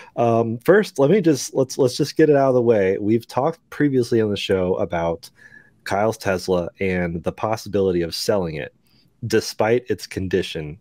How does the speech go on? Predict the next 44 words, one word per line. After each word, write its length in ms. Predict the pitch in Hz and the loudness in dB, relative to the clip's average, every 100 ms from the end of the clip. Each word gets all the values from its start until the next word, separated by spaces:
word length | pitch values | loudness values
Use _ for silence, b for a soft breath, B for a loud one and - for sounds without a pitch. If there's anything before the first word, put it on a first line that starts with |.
| - | -6
which 200 | 98 - | -6 0
is 80 | 190 | 0
actually 260 | 214 190 | 0 -4
pretty 220 | - 220 | -2 -2
good 240 | 135 92 90 | 2 0 0
condition. 540 | 95 85 71 - 127 - B B B B - | -6 -6 -6 -8 -12 -16 B B B B -4
Um, 560 | 104 98 92 90 87 _ _ _ _ - - | -2 0 -2 -4 -6 _ _ _ _ -16 -8
uh, 140 | - - | -8 -8
con-, 260 | - 120 110 | -4 -4 0
all 160 | 113 | 0
things 200 | 110 95 | 0 -4
considered. 460 | - 90 110 92 80 | -6 -2 0 0 -2
I 20 | |
mean, 120 | 90 | -2
I 60 | 90 | 0
did 140 | 107 | 0
a 60 | 95 | 0
big 180 | 95 87 | -2 -2
video 320 | 95 92 87 | 0 0 -2
kind 200 | - 87 | -4 -6
of 160 | 80 _ B B B _ 110 | -8 _ B B B _ -6
doing 220 | 107 95 | -2 0
a 60 | 90 | -2
light, 400 | 87 92 92 - _ 90 - - | 0 0 0 -4 _ -20 -20 -4
I 60 | 113 | -2
don't 120 | 104 | 0
even 140 | 92 90 | -2 -4
wanna 200 | 113 92 | -2 0
call 180 | 101 87 | 0 0
it 80 | |
detail, 440 | 92 92 - 78 73 | 0 -4 -2 -4 -2
just 220 | 85 - | -4 -2
a 100 | 95 | -2
deep 320 | 85 101 107 | 0 0 0
clean. 460 | - 95 95 117 147 B B B - | -2 -2 0 0 -2 B B B 0
<laughs> 640 | - - - - - 175 - 190 - 175 - - _ _ B B B B - | 0 0 -10 -12 0 0 6 4 4 -6 -6 -10 _ _ B B B B 0
And 240 | 120 117 117 | 2 4 2
it 140 | - | 0
cleaned 240 | - 123 | -2 0
up 180 | 113 98 | 2 0
better 240 | 101 104 101 | 0 2 2
than 140 | 98 | 0
I 100 | 87 | -2
expected. 560 | 82 - 92 - 82 | -4 -4 -4 -4 -8